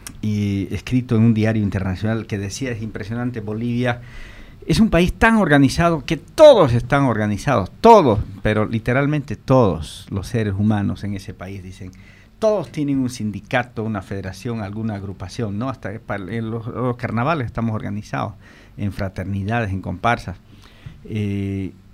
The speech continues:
se comentó una época en que incluso, pues, eh, eh, había, eh, estos que de alguna manera, p-, ah,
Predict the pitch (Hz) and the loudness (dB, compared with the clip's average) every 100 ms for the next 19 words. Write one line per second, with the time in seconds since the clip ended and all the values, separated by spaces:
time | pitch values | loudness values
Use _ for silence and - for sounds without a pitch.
0 | - - - 107 - 107 98 - 139 135 | -20 -20 -12 -10 -4 -4 -4 -4 -2 0
1 | 127 127 113 123 143 117 107 101 90 113 | -2 -4 -6 -4 -4 -4 -4 -6 -4 -4
2 | 120 117 - 98 - 98 95 90 92 - | -4 -6 -6 -8 -6 -6 -4 -6 -10 -16
3 | - - - - - 101 98 87 104 117 | -20 -20 -20 -20 -16 -12 -10 -6 -2 0
4 | 131 127 123 110 95 95 82 90 - - | 0 0 0 0 -2 -6 -10 -16 -20 -18
5 | - 101 98 98 98 - 113 - - 110 | -14 -12 -12 -12 -14 -12 -12 -8 -8 -8
6 | - 101 95 92 92 104 107 135 120 110 | -8 -8 -6 -8 -6 -4 -2 0 0 0
7 | 123 120 - - 98 - 107 | 0 -2 -4 -12 -16 -14 -14